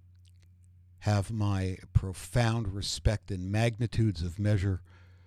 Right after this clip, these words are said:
more than before this crisis even began. All of them had my deepest admiration for their work before we heard of covid nineteen. Now they are the very manifestation of strength and honor. May they find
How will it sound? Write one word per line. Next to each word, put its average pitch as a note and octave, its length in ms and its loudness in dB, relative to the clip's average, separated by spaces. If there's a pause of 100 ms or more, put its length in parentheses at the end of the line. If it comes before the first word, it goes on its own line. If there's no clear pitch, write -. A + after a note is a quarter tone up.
(360)
more A2+ 380 10
than F#2+ 180 2
before G2+ 420 -2
this F#2 240 -4
crisis F2+ 600 -4
even E2+ 240 -6
began. C2+ 440 -10 (1120)
All A#2+ 220 8
of A2 140 0
them F#2 180 0
had G#2 340 0
my F2+ 120 -4
deepest F2+ 440 -6
admiration F#2+ 580 -2
for F2+ 180 -8
their F2 160 -4
work F#2 300 -4
before A2 360 -2
we F#2+ 140 0
heard E2+ 220 0
of D#2+ 140 -8
covid E2+ 440 0
nineteen. D#2+ 580 -6 (1120)
Now A2+ 280 6
they A#2+ 160 6
are G#2+ 100 4
the F#2+ 100 -2
very G2+ 320 2
manifestation G2+ 840 0
of E2+ 100 -8
strength A2 480 0
and E2 180 -4
honor. E2 360 -6 (880)
May F#2+ 240 -4
they G2+ 220 -4
find G2+ 680 -4